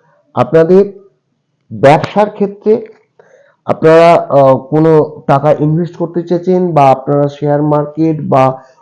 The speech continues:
অন্যান্য লটারির ক্ষেত্রে আপনারা কোনো টাকা ইনভেস্ট করতে যাচ্ছেন বা কাউকে কোনো ধার দিতে চাইছেন, তো সেই হিসাবে চোদ্দ তারিখের পর আপনার, আহ, এই কাউ-, কোথাও ইনভেস্ট করাটা কিন্তু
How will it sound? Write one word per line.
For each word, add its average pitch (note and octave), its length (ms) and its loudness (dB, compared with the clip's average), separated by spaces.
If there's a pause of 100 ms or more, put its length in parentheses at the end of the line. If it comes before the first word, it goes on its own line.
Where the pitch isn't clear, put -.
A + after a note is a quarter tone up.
(120)
অন্যান্য D#3 680 0
লটারির D3+ 520 -2
ক্ষেত্রে D#3+ 480 -6 (300)
আপনারা C#3+ 580 2 (200)
কোনো C#3 480 2
টাকা C3+ 220 0
ইনভেস্ট D3+ 420 0
করতে D3+ 240 -6
যাচ্ছেন D3+ 440 0
বা C3 100 0
কাউকে C#3 480 -2
কোনো C#3+ 400 0 (320)
ধার E3 540 0
দিতে E3 280 -6
চাইছেন, D#3+ 480 0 (760)
তো D#3 120 2
সেই D#3+ 200 -4
হিসাবে D#3+ 340 0
চোদ্দ G3 540 2
তারিখের G#3+ 640 0
পর A3+ 320 4
আপনার, E3 380 2 (400)
আহ, C3+ 460 2 (240)
এই D3 340 0 (680)
কাউ-, C3+ 220 2
কোথাও C3+ 500 0
ইনভেস্ট C3 360 -2
করাটা B2+ 300 0
কিন্তু C3+ 460 -2